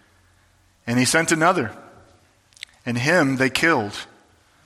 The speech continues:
And so with many others, some they beat, and some they killed. He had still one other, a beloved son. Finally, he sent him to them, saying,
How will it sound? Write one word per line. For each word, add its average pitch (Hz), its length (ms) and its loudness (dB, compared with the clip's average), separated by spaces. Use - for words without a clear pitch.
And 143 160 -2
so 202 320 2
with 165 220 2
many 170 260 0
others, 131 560 0
some 165 320 0
they 190 120 4
beat, 165 520 -2
and 127 160 -4
some 160 260 0
they 165 100 2
killed. 117 440 -2
He 131 160 -4
had 135 180 0
still 151 320 0
one 143 200 0
other, 139 260 -4
a 117 80 -8
beloved 113 440 -2
son. 101 400 -6
Finally, 135 480 -2
he 123 100 -2
sent 131 300 -2
him 143 220 -4
to 123 100 -2
them, 110 220 -4
saying, 117 400 -6